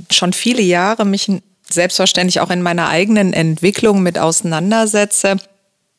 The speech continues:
Wir schauen uns ja von Kindesbeinen an, was eine Mama ist,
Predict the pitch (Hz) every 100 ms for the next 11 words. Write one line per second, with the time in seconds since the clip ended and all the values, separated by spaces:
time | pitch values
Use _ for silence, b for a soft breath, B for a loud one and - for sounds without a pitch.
0 | _ _ _ _ _ _ 175 185 196 190
1 | 190 - - - 220 330 233 214 - 196
2 | 190 190 190 - - 190 190 190 190 -
3 | 254 226 - 185 185 185 - 185 233 202
4 | 180 - - 170 180 - 185 185 175 170
5 | 190 202 147 - 139 - - -